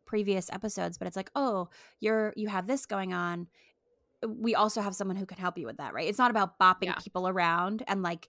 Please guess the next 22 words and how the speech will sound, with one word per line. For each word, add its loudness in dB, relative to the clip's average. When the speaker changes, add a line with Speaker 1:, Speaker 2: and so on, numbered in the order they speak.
Speaker 2:
Right. -4
Speaker 1:
ha-, -6
going 2
to -4
therapist, -2
to -8
therapist, -6
to -8
therapist, -4
but -4
it's -12
like, -8
"We 0
have -4
these -8
resources -6
for -8
you -10
all 8
in 0
one -2
place." -10